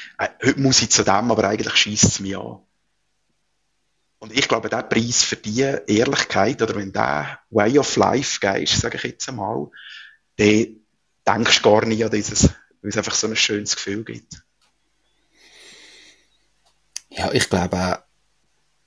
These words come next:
Speaker 2: ich stell mir vor, ähm, also ich kann noch ganz viel von der, von dem lernen, aber ich stell mir vor, dass es doch einfach auch ein mega befreiendes und gutes Gefühl ist, wo du über dich selber hast. Wenn du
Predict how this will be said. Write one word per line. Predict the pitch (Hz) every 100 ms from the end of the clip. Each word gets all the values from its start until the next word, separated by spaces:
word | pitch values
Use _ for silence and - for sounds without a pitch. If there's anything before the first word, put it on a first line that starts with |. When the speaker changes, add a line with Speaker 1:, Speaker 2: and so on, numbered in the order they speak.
| _ _ _ _
Speaker 2:
ich | - -
stell | - 101 98
mir | 95
vor, | - - 101 101 104 107 95 -
ähm, | 92 87 87 85 78 73 _ _ _ _ _ -
also | -
ich | -
kann | - 85
noch | 80
ganz | 90 92
viel | 92 85
von | - -
der, | 80 82 98
von | - 90
dem | 82 85
lernen, | 92 131 -
aber | 98
ich | 101
stell | - 87
mir | 90
vor, | 92 92
dass | 87
es | 87
doch | - -
einfach | 90 98
auch | 82 82
ein | 92
mega | 90 - 90 90 _ _ _ _ _ _ _ _ _ -
befreiendes | 92 - 85 92 90 110 113 104
und | - 95 -
gutes | - 104 101 - -
Gefühl | - - - 104 120 127 -
ist, | - 117 123 -
wo | 104
du | 104 104 95
über | 104 98
dich | 98 101 101
selber | - 90 120
hast. | - - -
Wenn | 90 -
du | 110 120 117